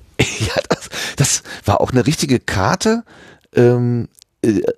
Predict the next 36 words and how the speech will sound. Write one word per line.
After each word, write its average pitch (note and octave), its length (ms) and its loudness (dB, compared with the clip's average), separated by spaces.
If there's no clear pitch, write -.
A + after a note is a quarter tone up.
die A#2 280 0
aber, B2 540 4
äh, - 40 -8
den, A2 240 0
den, A2+ 260 0
den G#2+ 200 0
passenden, C#3 440 0
also G#2 180 2
das, G#2 260 -2
ich - 120 -8
weiß G2 160 0
nicht, G#2 100 -2
wie G2 40 0
so G2 60 2
eine F#2 100 2
selbstgemachte, A2 680 -2
selbstgedruckte G#2+ 800 -2
oder, A2 260 2
äh, F#2+ 180 4
also G#2 140 0
die G#2 160 2
hatte, B2 240 -2
äh, - 420 -8
da A2 100 2
stand C#3 220 2
eben A#2 140 2
drin, C3+ 300 2
"Danke C#3 220 0
für B2 140 -8
viele C3+ 260 -2
schöne A2+ 260 0
Stunden" E3 460 -2
und C#3 160 -4
so D3 120 0
weiter. E3 460 2
Ähm, C3 280 2